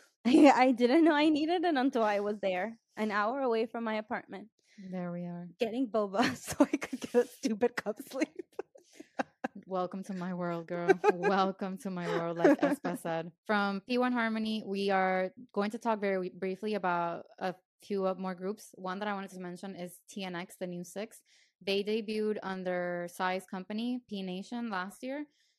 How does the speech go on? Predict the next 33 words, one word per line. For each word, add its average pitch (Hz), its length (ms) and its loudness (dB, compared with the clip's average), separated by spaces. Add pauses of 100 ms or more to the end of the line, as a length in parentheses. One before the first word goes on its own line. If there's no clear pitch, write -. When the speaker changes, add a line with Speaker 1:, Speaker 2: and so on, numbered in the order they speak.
(140)
Speaker 1:
And 196 520 -6
I 208 260 2
was 262 400 -6
very, 208 500 2
like, 190 200 -2
intrigued 185 480 -6
about 180 460 0
the 185 100 -4
debut 180 360 -6
process 208 380 -4
'cause 190 120 -6
I 175 260 -4
haven't 190 260 -6
really 180 200 -6
been 170 180 -8
around 180 280 -6
for 196 120 -4
a 180 60 -2
lot 170 140 -2
of 175 80 -8
groups 170 420 -12
from 180 200 -8
pre-debut. 175 580 -8
So 185 140 -4
I 170 100 0
really 180 260 -4
was 180 180 -8
like, 170 280 -10 (360)
"Let 175 200 -4
me 185 100 -10
pick 202 200 -10
this 220 160 -8
group." 330 260 -4